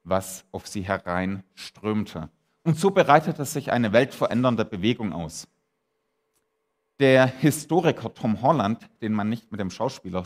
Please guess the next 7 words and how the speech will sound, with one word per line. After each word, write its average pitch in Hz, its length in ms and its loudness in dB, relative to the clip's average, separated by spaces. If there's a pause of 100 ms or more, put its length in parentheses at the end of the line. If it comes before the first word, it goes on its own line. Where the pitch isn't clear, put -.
Tom 90 160 -10
Holland 87 260 -6
verwechseln 90 440 -10
sollte, 98 460 -6 (480)
der 123 120 4
hat - 200 -4
ein 123 320 0